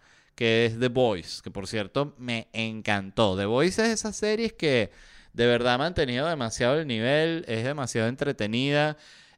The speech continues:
Em, si no la han visto, véanla ya, porque, em, es súper violenta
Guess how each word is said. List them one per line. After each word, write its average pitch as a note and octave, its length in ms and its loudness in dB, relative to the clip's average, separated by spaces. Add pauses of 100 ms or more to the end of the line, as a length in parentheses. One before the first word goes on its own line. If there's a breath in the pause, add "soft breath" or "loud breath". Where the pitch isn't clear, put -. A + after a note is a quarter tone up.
(160)
Em, G2+ 760 -2
si - 240 -4
no A#2 120 4
la C#3+ 120 4
han D#3+ 100 -2
visto, G3 580 0
véanla B2+ 600 2 (180)
ya, G#2 340 2 (140)
porque, G#2+ 640 -2
em, G2+ 220 -6
es G#2 180 -4
súper D3 480 2
violenta C3+ 720 -4